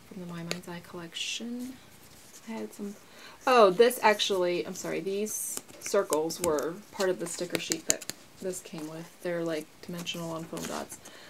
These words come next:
They had numbers on top of 'em. I took the numbers off and put the bling on 'em. So that's how that turned out. And then there's this one.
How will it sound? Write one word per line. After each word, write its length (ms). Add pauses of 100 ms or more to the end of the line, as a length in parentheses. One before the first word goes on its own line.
(420)
They 140
had 240
numbers 380
on 140
top 240
of 140
'em. 160
I 80
took 200
the 80
numbers 280
off 180
and 80
put 140
the 80
bling 280
on 160
'em. 160 (1700)
So 180
that's 240
how 140
that 320
turned 420
out. 880 (1500)
And 100
then 140
there's 240 (180)
this 480
one. 720